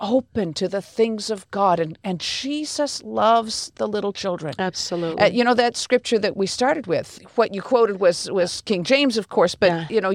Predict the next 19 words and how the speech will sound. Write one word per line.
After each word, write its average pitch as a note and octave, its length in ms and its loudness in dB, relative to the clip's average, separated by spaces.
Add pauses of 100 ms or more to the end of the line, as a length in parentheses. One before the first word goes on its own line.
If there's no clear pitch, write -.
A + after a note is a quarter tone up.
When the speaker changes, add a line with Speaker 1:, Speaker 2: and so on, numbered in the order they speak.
(120)
Speaker 1:
you G#3+ 140 0
might G#3 180 2
also G#3+ 320 2
say, F#3 300 0 (260)
Jesus A#3+ 360 4
said, F#3+ 220 4
"Let G3+ 380 2
the A3 140 4
little F3+ 200 2
children D3+ 460 0
come D3+ 280 -2
to F3+ 120 -4
me," F3+ 60 0
Speaker 2:
Right. E3+ 260 -2
Speaker 1:
because - 380 -2
s-, - 140 -10
people D4+ 280 0
don't F3+ 200 4
understand D#3+ 600 -2